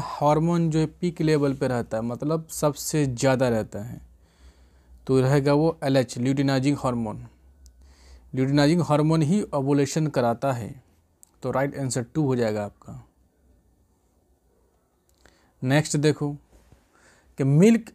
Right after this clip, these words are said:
इनहिबिटरी पेप्टाइड वर्क एंटागोनिस्टिक टू, जो मिल्क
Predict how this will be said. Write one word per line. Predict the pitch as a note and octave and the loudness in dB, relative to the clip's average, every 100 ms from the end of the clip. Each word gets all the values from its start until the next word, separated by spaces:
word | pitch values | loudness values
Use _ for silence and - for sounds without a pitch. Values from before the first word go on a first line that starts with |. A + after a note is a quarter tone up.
| - | -6
इनहिबिटरी | F3 C#3+ E3+ G3 F3+ G#3 | -2 0 0 0 -2 -4
पेप्टाइड | F#3 E3+ C#3+ - D#3+ E3+ D#3 | -4 -6 -8 -2 0 0 -2
वर्क | C#3 E3 F3+ F#3 - _ | 0 2 2 0 -8 _
एंटागोनिस्टिक | D#3 D#3+ D#3+ E3 D3+ D3+ C#3+ - D3+ - | -4 -2 0 0 0 -2 -4 -8 -10 -6
टू, | C3 A#2+ G#2+ B2 A#2 _ _ _ _ _ _ _ _ - | -4 -2 -4 -10 -20 _ _ _ _ _ _ _ _ -10
जो | C3+ D3+ | -2 0
मिल्क | C#3 D3 F#3+ F3+ | 2 2 2 -2